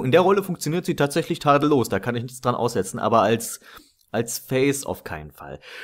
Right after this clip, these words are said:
Das Match an sich war absolut nichts Besonderes. Es war bei weitem nicht so schlecht, wie ich's befürchtet hatte. Ich meine, es waren ein paar fähige Leute mit drin. Die hatten Natalya, die hatten Paige. Naomi ist nicht so schlecht. Ne, Tamina kann auch was, wenn sie grad, äh,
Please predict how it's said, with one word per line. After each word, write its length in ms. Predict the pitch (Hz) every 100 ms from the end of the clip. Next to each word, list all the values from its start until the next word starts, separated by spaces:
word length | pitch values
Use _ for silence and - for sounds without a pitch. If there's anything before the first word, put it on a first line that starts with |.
| -
Das 120 | 139
Match 200 | 170 180
an 120 | 151
sich 200 | 143 151
war 80 | 147
absolut 300 | - 135 127
nichts 180 | 131 -
Besonderes. 540 | 117 127 156 160 151
Es 160 | 113 -
war 480 | 117 117 120 113 _ _ _ _ _
bei 160 | 127 123
weitem 260 | 147 151
nicht 140 | 147 139
so 80 |
schlecht, 320 | 131 135 156 -
wie 60 |
ich's 140 | 139 -
befürchtet 480 | 127 131 151 175
hatte. 280 | 156 165 180 - - -
Ich 60 |
meine, 120 | 139
es 100 | 143
waren 180 | 131 135
ein 40 | 139
paar 180 | 135
fähige 380 | 127 135 131 127
Leute 240 | 123 127 127
mit 220 | 120 117
drin. 340 | 117 143 143
Die 100 | 123
hatten 180 | 113 -
Natalya, 640 | 104 131 127 131 127 120 117
die 100 | 104
hatten 320 | 101 104 95
Paige. 520 | 127 117 120 110 -
Naomi 460 | 131 156 165 165 156
ist 140 | 143
nicht 120 | 139
so 80 | -
schlecht. 400 | 139 123 127 -
Ne, 240 | 120 110 - - - _
Tamina 440 | - 123 151 160
kann 200 | 139 135
auch 220 | 120 147 151
was, 200 | 139 131
wenn 140 | 131
sie 260 | 123 123 120
grad, 480 | - 110 117 -
äh, 360 | 110 113 110 107